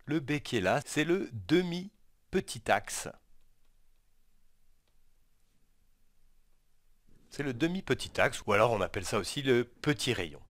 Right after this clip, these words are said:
Et là, je peux faire la même remarque que tout à l'heure. En fait, le B qui ici va avec le Y, en général pour toutes les ellipses,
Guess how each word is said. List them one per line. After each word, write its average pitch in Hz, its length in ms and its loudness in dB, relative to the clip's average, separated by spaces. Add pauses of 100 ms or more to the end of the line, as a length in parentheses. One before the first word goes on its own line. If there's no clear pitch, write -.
(1040)
Et 123 60 -4
là, 120 140 6
je - 80 -2
peux 120 100 -2
faire 113 220 6
la 95 80 0
même 131 180 4
remarque 110 360 2
que 107 100 -8
tout - 200 -14
à 87 60 2
l'heure. 131 300 4
En 123 100 -2
fait, - 320 4
le 120 280 0
B 131 360 4
qui 85 560 -10
ici 120 320 -6
va 98 160 6
avec 85 300 -6
le 90 100 -8
Y, 107 560 0 (300)
en 139 160 0
général 113 440 0
pour - 160 -12
toutes - 220 -10
les 107 220 0
ellipses, 135 400 -2